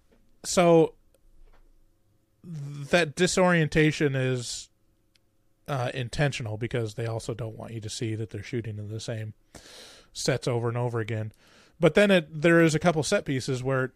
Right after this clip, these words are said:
it opens up and you're like, "Okay, well, this is a different thing," and you can definitely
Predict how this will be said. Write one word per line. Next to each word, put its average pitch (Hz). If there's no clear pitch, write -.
it 151
opens 151
up 139
and 135
you're 123
like, 120
"Okay, 139
well, 127
this 147
is 131
a 127
different 120
thing," 127
and 113
you 117
can 120
definitely 120